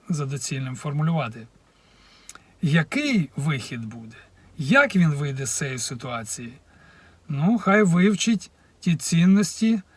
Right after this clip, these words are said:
а, і переконання суспільства, в якому він живе, чи в якому він хоче обертатися. І, а, хай,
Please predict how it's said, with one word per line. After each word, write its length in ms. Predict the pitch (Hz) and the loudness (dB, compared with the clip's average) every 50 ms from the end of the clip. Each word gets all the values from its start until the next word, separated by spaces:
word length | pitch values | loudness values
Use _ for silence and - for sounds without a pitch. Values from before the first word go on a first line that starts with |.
| _ _ _ _ _ _ - | _ _ _ _ _ _ -4
а, 420 | 165 160 156 151 147 147 147 143 147 | -2 0 0 0 0 -2 -4 -2 0
і 100 | 175 170 | 0 2
переконання 760 | 160 185 175 175 165 - 185 175 175 185 190 190 190 175 165 | 4 4 4 4 4 4 4 4 6 6 6 6 6 6 4
суспільства, 640 | - - 170 156 - - - 180 180 160 - - 151 | 2 0 -4 -4 -4 0 2 2 2 2 0 -2 -2
в 80 | 147 | -2
якому 340 | 151 147 - - 165 151 143 | -2 -2 0 2 2 2 2
він 160 | 147 151 147 | 0 -2 -2
живе, 320 | 139 139 143 139 139 147 151 | -2 -2 -2 -2 0 -2 -2
чи 160 | - - 175 | 0 0 0
в 160 | 170 160 151 | 0 2 2
якому 400 | 156 175 160 - 180 170 160 156 | 2 2 2 2 2 2 4 4
він 180 | 147 156 156 151 | 4 2 2 2
хоче 580 | 120 - - 151 139 135 - - 170 175 190 180 _ _ _ - - - - - - | 0 -2 -2 -2 -2 -2 -2 0 0 0 0 0 _ _ _ -20 -20 -20 -16 -6 0
обертатися. 960 | 190 175 165 190 185 - - 202 190 190 170 196 170 - - 196 185 190 180 - _ _ _ _ - - _ _ _ _ _ - | 2 4 4 4 4 4 2 2 2 2 2 0 -2 -2 0 0 0 0 0 -4 _ _ _ _ -20 -20 _ _ _ _ _ 4
І, 400 | 208 208 208 208 190 180 160 139 131 - _ _ _ _ _ - - - | 6 6 6 8 6 4 2 0 -4 -10 _ _ _ _ _ -14 -6 -4
а, 960 | 160 151 147 143 143 139 139 139 139 135 135 135 131 131 131 131 131 127 127 - - - - - - 147 | -4 -2 -2 -2 -4 -4 -6 -6 -6 -8 -8 -8 -10 -10 -12 -12 -14 -14 -14 -16 -16 -18 -18 -16 -16 -10
хай, 520 | - - 175 175 190 202 208 202 185 160 | -4 0 2 4 6 6 6 4 4 2